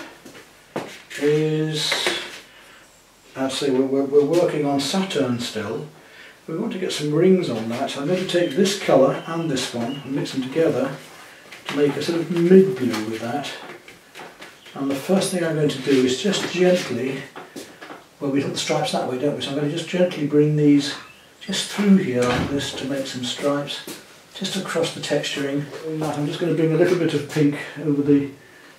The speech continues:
over this to really make it have a, a glow. That's it. So plenty of paint on your brush, and we're going to make the end of the comet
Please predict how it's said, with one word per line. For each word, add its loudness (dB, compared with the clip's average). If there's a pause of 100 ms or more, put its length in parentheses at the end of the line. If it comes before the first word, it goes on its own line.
(100)
over -2
this 2
to -8
really 2
make -2
it -10
have -8
a, -6 (800)
a -16
glow. 2
That's -10
it. -8 (680)
So -2
plenty 6
of 4
paint 4
on 0
your 2
brush, 4 (400)
and 6
we're 10
going 10
to 4
make 10
the 6
end 10
of 2
the 4
comet 4